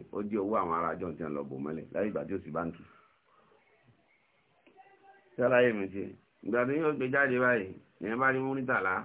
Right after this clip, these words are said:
tó fẹ́ yín. Ẹni tó yàn wọ́n bá sí náà, ń lọ bí five hundred thousand, ń lọ bí one million, ń lọ bí gàgà. Ẹlòmíì ó lè pé dọ́là ni, ló lọ bò mọ́lẹ̀ nínú igbó, tí ò ṣe trace bẹ́ẹ̀ nìkan lónìí.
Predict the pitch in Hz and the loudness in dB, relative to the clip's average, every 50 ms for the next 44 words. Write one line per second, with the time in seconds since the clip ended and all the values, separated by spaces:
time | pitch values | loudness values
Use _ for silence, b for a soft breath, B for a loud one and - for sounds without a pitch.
0 | - - - - - _ _ _ _ - - - _ _ _ _ _ _ _ _ | -8 -16 -20 -20 -20 _ _ _ _ -20 -20 -20 _ _ _ _ _ _ _ _
1 | _ _ _ _ _ _ _ _ _ _ _ - 120 120 117 123 117 113 120 123 | _ _ _ _ _ _ _ _ _ _ _ 0 0 0 0 0 0 0 0 0
2 | 123 123 127 127 131 - _ _ _ _ _ _ _ _ - - 117 131 135 131 | 0 0 -2 -4 -8 -14 _ _ _ _ _ _ _ _ -6 -2 0 0 0 0
3 | 143 151 147 135 131 127 131 120 107 110 110 - 123 120 120 123 113 107 113 113 | 0 2 4 4 6 4 4 4 0 0 -2 -4 -4 0 2 2 2 2 0 0
4 | 110 117 113 110 113 127 123 120 110 107 107 110 107 - 87 87 92 90 - - | 0 0 -2 -2 -2 -2 -2 0 0 0 0 -2 -2 -2 -2 -2 -2 -2 -4 -8
5 | - - _ _ _ _ _ _ _ _ _ _ _ _ _ _ _ - - 104 | -14 -18 _ _ _ _ _ _ _ _ _ _ _ _ _ _ _ -6 -2 0
6 | 113 110 113 117 110 110 117 113 110 104 101 98 95 90 80 - - - _ _ | 0 0 0 0 -2 0 0 -2 -2 -2 -2 -2 -4 -4 -6 -8 -12 -20 _ _
7 | _ _ _ _ _ _ _ _ - - 101 104 110 120 113 107 95 98 104 107 | _ _ _ _ _ _ _ _ -6 -2 -2 0 0 0 0 -2 -2 0 0 0
8 | 127 120 123 139 143 143 143 143 123 107 113 117 120 127 127 127 123 110 101 90 | 2 2 2 2 2 2 2 2 2 2 0 0 2 2 4 4 4 2 2 0
9 | 90 101 - - - - - - _ _ _ _ _ - _ _ - - - 110 | -4 -8 -10 -14 -20 -20 -20 -20 _ _ _ _ _ -20 _ _ -20 -10 -4 0
10 | 113 113 113 107 98 95 92 98 110 113 117 113 110 98 92 98 92 90 92 104 | 2 2 2 2 0 -2 -2 0 0 2 2 2 2 0 -2 -2 -4 -4 -4 -4
11 | 101 101 - - - _ _ _ _ _ _ _ _ _ _ _ _ - 135 131 | -4 -4 -6 -12 -20 _ _ _ _ _ _ _ _ _ _ _ _ -2 0 0
12 | 101 104 107 104 - 117 113 90 85 82 98 98 92 85 78 78 80 87 85 78 | 0 0 -4 -2 -2 -2 -2 -2 -2 -2 -2 -2 -2 -4 -4 -6 -6 -6 -6 -8
13 | 80 - | -10 -12